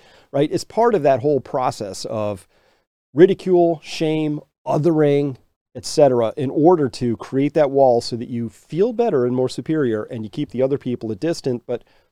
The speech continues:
fundamentally, it's rooted in a profound contempt for those other people. I don't, I don't have that. I think all people can make the best decisions in their own lives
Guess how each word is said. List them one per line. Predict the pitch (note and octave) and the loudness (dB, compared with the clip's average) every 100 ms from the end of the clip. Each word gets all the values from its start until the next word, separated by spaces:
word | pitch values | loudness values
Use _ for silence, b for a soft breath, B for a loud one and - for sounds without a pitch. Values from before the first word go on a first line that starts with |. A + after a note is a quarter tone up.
| - | -4
fundamentally, | B3+ A3+ F3+ G3 G#3+ A3+ - _ _ _ - | -2 2 2 2 0 -2 -8 _ _ _ -12
it's | C#3 | -4
rooted | D#3+ F#3 E3 D3 | 2 4 4 4
in | B2+ | 2
a | |
profound | A2+ A2+ - _ _ E3+ D#3+ A2+ | -2 -8 -10 _ _ 2 4 0
contempt | - A2 G2 - C#3 - | -4 -10 -8 -4 -4 -6
for | - G#2+ G#2 G2+ _ | -8 -4 -2 -4 _
those | A#2 A2 G2+ | -6 -4 -4
other | G2+ G2 | -6 -8
people. | - G#2 F2 E2+ - | -8 -10 -10 -14 -10
I | A#2+ | -6
don't, | E3 C#3+ | -4 -4
I | C#3 | -2
don't | C#3+ | -2
have | B2 B2+ G#2+ | 0 -2 -4
that. | F2 - | -8 -6
I | A2 | -6
think | C3 C#3+ - | -2 -4 -2
all | B2 C3+ | 0 0
people | - C#3 C3+ B2+ C3 _ | 0 -4 -2 -2 -2 _
can | - A2+ | -8 -4
make | A#2 A2+ | -2 -4
the | - | -8
best | G2 A#2 - | -4 -6 -6
decisions | A#2 B2 G2+ G#2+ | -8 -6 -6 -6
in | A2+ | -6
their | G#2+ | -4
own | G#2+ A2+ | -4 0
lives | C#3+ C3+ A#2 | 2 2 -2